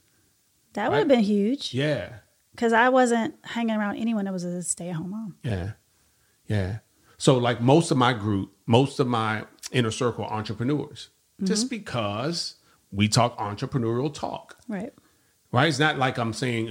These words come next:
Speaker 2: "You're not an entrepreneur, you can't hang," it's not, it doesn't work like that. It's just that typically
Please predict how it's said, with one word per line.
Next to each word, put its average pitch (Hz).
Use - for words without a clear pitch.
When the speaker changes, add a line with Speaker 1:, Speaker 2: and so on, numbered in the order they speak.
Speaker 2:
"You're 135
not 147
an 147
entrepreneur, 147
you 143
can't 143
hang," 127
it's 123
not, 143
it 139
doesn't 131
work 127
like 92
that. -
It's 127
just 175
that 120
typically 120